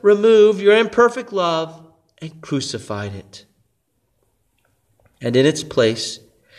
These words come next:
he has given you a new heart and life. He has formed you into the person he wants you to be.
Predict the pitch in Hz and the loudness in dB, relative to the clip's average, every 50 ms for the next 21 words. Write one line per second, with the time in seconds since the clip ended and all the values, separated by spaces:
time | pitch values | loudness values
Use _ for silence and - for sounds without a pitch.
0 | - _ _ - 170 180 185 190 196 190 190 196 196 202 - - _ _ _ _ | -20 _ _ -2 0 2 2 2 2 0 -2 -4 -6 -10 -14 -20 _ _ _ _
1 | _ _ _ _ _ _ _ _ _ _ - 135 127 - - - 165 175 165 180 | _ _ _ _ _ _ _ _ _ _ -6 -6 -6 -6 -4 -2 -2 -2 0 0
2 | 185 185 180 175 160 143 135 131 120 117 113 110 113 113 _ _ _ _ _ _ | -4 -4 -4 -6 -8 -8 -6 -6 -6 -6 -8 -10 -14 -16 _ _ _ _ _ _
3 | - _ _ - 117 113 117 127 143 151 143 147 - 151 123 104 - - - - | -20 _ _ -12 -10 -8 -4 -2 -2 -2 -4 -4 -4 -4 -4 -4 -6 -10 -12 -16
4 | - - - _ _ _ _ _ _ _ _ _ _ _ _ - _ _ - 107 | -16 -16 -18 _ _ _ _ _ _ _ _ _ _ _ _ -20 _ _ -10 -8
5 | 107 104 107 110 117 113 107 95 95 - - _ _ _ _ _ _ _ _ _ | -8 -6 -6 -6 -6 -6 -6 -6 -8 -12 -16 _ _ _ _ _ _ _ _ _
6 | _ _ _ _ _ _ _ _ _ _ _ _ _ _ _ _ _ _ _ _ | _ _ _ _ _ _ _ _ _ _ _ _ _ _ _ _ _ _ _ _
7 | _ _ _ _ _ _ _ _ _ _ _ _ _ _ _ _ _ _ _ _ | _ _ _ _ _ _ _ _ _ _ _ _ _ _ _ _ _ _ _ _
8 | _ _ _ _ _ - 185 180 175 180 180 - - 185 196 214 208 170 120 120 | _ _ _ _ _ 0 0 0 0 0 -4 -2 0 2 2 2 2 -2 -4 -4
9 | 123 135 135 - - 151 - 175 180 180 180 185 185 170 190 196 185 185 190 196 | -6 -6 -6 -8 -14 -8 -2 -2 0 0 -2 -4 -6 -6 -4 -2 0 0 0 0
10 | 185 - - 208 196 190 - 214 190 220 233 247 208 - _ | -2 -6 -10 -10 -10 -12 -12 -14 -14 -14 -14 -14 -16 -20 _